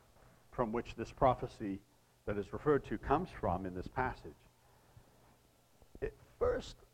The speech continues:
pass doesn't seem like anything to do with Jesus at all, except for maybe one line. But if we dig into it here, we find a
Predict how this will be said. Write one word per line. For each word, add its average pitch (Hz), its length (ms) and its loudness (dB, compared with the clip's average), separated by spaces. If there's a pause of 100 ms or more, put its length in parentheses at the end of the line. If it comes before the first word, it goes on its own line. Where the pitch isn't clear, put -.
(260)
pass 185 520 6 (160)
doesn't 147 300 0 (200)
seem 143 400 -2 (160)
like 120 260 0 (160)
anything 135 440 -6
to 123 80 -12
do 123 180 -8
with 113 200 -10
Jesus 117 360 -14
at 127 60 -8
all, - 320 -8 (1200)
except - 360 -4
for 151 100 2
maybe 143 340 2
one 117 340 0
line. 139 440 2 (580)
But 127 180 2
if 135 180 -6
we 151 80 -2
dig 151 240 0
into 185 320 -2
it 101 160 2
here, 98 260 -2 (960)
we 117 160 -6 (200)
find 147 520 -8 (760)
a 107 120 -8